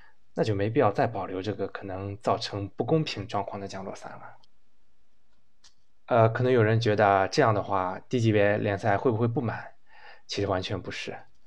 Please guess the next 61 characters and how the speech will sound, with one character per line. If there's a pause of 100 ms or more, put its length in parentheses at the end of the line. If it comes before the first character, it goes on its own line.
(400)
你
想， (180)
除
了
拿
降
落
伞
的
那
几
支
球
队， (380)
其
他
球
队
会
觉
得
这
挺
不
公
平
的。 (960)
啊，
你
说
如
果
这
个
拿
降
落
伞
的
球
队 (260)
脑
子
没
那
么
混， (800)
那
他
相
当
于
可
以
一
直
用
好
的
球
员，